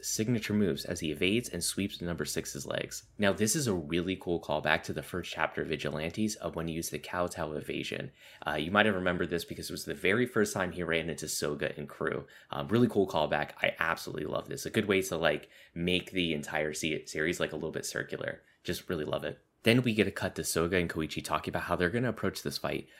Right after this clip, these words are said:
The plan is to keep Number Six talking and just play dirty. He can't use his quirk while he's focused on talking. Now, we've seen time and time again, Number Six just go off and monologue and, you know, go on endlessly.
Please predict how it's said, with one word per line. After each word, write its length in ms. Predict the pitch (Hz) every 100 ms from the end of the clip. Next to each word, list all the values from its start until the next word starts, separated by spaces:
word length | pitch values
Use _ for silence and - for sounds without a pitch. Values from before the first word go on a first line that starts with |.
| -
The 60 | -
plan 220 | 110 127
is 140 | 147
to 80 | 113
keep 360 | - 107 - -
Number 280 | 95 92 90
Six 280 | 98 95
talking 460 | - 76 - 127 139 -
and 120 | 78
just 220 | 101 -
play 160 | 87 76
dirty. 400 | 73 - 80 - - -
He 120 | 87
can't 220 | 143 139
use 140 | 123 113
his 100 | 104
quirk 240 | 101 95
while 140 | 87
he's 180 | 85 80
focused 400 | - 82 87 -
on 80 | 73
talking. 480 | - 52 - - -
Now, 160 | 113 113
we've 180 | 117 107
seen 300 | - 180 -
time 280 | - 82 92
and 120 | 90
time 220 | 87 82
again, 420 | 76 78 85 90
Number 240 | 90 87 95
Six 260 | - -
just 240 | - 82 -
go 200 | 87 90
off 240 | 90 92
and 160 | 78 78
monologue 600 | 80 80 80 80 80 80
and, 200 | 78 76
you 80 | 73
know, 160 | 73 -
go 160 | 95 98
on 220 | 98 73 -
endlessly. 720 | 85 82 90 - - 90 69